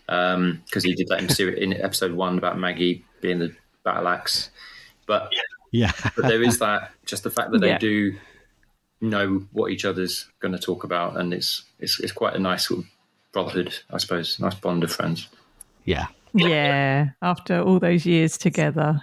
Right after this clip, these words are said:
Speaker 3: he can just
Speaker 1: Yeah, I
Speaker 3: predict
Speaker 1: actually
Speaker 3: that he's gonna try and impress him. <laughs>
Speaker 1: I actually found the Twin Peaks clip yesterday on YouTube of, of him saying,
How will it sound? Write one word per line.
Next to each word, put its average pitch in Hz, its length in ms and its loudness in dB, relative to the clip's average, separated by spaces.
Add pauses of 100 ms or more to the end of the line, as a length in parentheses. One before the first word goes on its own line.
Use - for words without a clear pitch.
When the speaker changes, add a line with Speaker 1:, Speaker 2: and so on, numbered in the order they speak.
Speaker 3:
he 185 80 6
can 170 160 4
just 190 140 4
Speaker 1:
Yeah, 180 100 4
I 180 60 2
Speaker 3:
predict - 280 4
Speaker 1:
actually - 120 -4 (100)
Speaker 3:
that - 60 0
he's 170 200 4
gonna 165 140 4
try 165 240 0
and 165 80 4
impress 165 360 2
him. 175 200 8 (100)
<laughs> - 80 -20
Speaker 1:
I - 340 2
actually - 200 0
found 120 360 0
the 104 120 0
Twin 110 260 0
Peaks 104 300 0
clip - 380 -4
yesterday 90 500 0
on 90 260 0
YouTube 90 420 0
of, - 280 -4
of 92 140 -2
him 87 160 -2
saying, 87 360 -2